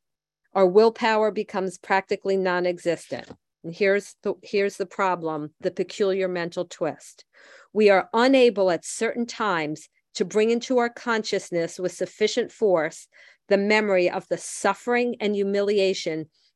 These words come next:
of even a week or a month ago, we are without defense against the first drink or the first compulsive bite.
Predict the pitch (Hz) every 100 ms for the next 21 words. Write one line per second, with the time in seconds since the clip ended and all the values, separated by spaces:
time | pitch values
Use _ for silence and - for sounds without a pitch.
0 | _ 190 175 220 226 220 202 180 220 233
1 | - 202 196 190 175 - 175 151 139 131
2 | - _ _ - 190 180 175 - 202 196
3 | - - 208 208 170 156 - 196 180 170
4 | - 175 - 180 175 - 180 151 139 -
5 | - 180 170 170 175 165 - 185 175 165
6 | - 165 - 143 139